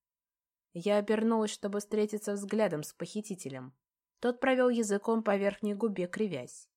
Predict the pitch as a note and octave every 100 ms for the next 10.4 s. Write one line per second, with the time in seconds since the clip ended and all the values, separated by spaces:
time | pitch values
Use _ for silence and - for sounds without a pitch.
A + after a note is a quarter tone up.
0 | _ _ - D#3+ E3+ D3 C3+ C3+ - C#3
1 | - _ - - B2+ F#3 G#3+ B3+ C4 G3+
2 | B2+ - - _ _ _ _ _ - B3+
3 | D4 D4+ C#4 C#4+ - D3 - - E3+ -
4 | - - _ F#3+ G#3 A#3 G#3+ G#3 G#3 G#3+
5 | G#3+ A3 A3+ - D#3 D#3 E3+ - F3 F3
6 | F#3 F#3 F#3 F#3 D3+ D3 - C3 - -
7 | _ _ _ _ _ _ _ - A3 A3+
8 | - C#4+ B3 A3+ A3 A3+ A#3+ B3 A3+ A3
9 | A#3 A#3 A3 A#3+ C3+ - - _ - -
10 | G3 F#3+ - -